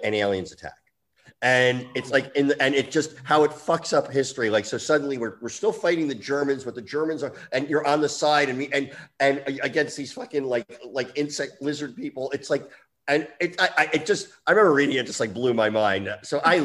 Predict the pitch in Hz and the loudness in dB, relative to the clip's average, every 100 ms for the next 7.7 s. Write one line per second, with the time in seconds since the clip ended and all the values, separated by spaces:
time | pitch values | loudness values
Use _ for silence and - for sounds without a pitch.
0 | 131 143 147 147 143 139 - - 123 127 | 0 2 6 6 4 2 -10 -8 -2 -2
1 | 123 117 107 104 _ _ _ _ _ - | 0 -2 -4 -8 _ _ _ _ _ 4
2 | 143 120 120 123 120 123 117 120 131 135 | 6 6 0 -2 -2 -2 -2 -2 0 0
3 | 139 147 135 143 147 127 107 110 107 113 | 2 2 2 2 0 0 -2 -2 0 2
4 | 104 95 90 98 95 98 92 92 95 - | 0 -2 -4 -6 -6 -4 -4 -4 -10 -14
5 | _ _ - 110 - 127 120 117 107 107 | _ _ -2 -2 0 -2 0 0 4 4
6 | 104 95 92 104 101 95 92 92 87 85 | 2 -2 -2 0 2 0 -2 -2 -2 -6
7 | - - 110 110 120 110 | -18 -4 -2 0 0 2